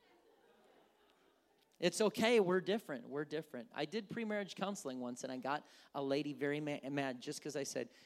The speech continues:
"And it's not a hidden secret. Obviously, men and women are different." And she literally got angry at me 'cause I made that statement. I said, "Lord,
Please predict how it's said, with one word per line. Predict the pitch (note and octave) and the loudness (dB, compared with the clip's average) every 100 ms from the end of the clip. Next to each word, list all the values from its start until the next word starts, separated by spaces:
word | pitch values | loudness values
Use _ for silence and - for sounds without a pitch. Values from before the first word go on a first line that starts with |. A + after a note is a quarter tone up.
| - | -8
"And | G#3+ | -4
it's | A3+ - | -4 -2
not | C4+ | 0
a | C4 | 0
hidden | - B3+ A#3 A#3+ | 0 -2 -2 -4
secret. | - C4 C#3+ | -6 -6 -4
Obviously, | A2+ D#3+ F#3+ - G#3 | -2 -2 -4 -2 0
men | G3+ G#3 | 2 2
and | G#3 | 2
women | G3+ F#3+ | 0 0
are | F3+ | -2
different." | F3 G3+ - A2+ | -2 -2 -4 -8
And | - C#3 | -8 -8
she | - E3+ | -6 -4
literally | E3 E3+ C3 B2 | -2 -2 -4 -4
got | B2 B2+ - | -4 -6 -6
angry | C3+ C#3 B2+ A#2+ | -8 -6 -6 -8
at | - | -8
me | A2+ | -10
'cause | - A#2+ | -10 -12
I | |
made | A#2 B2 A#2 | -10 -10 -10
that | A2+ | -12
statement. | - A#2+ G#2+ - | -12 -12 -12 -14
I | |
said, | A2 - - | -16 -14 -8
"Lord, | D#3+ | -8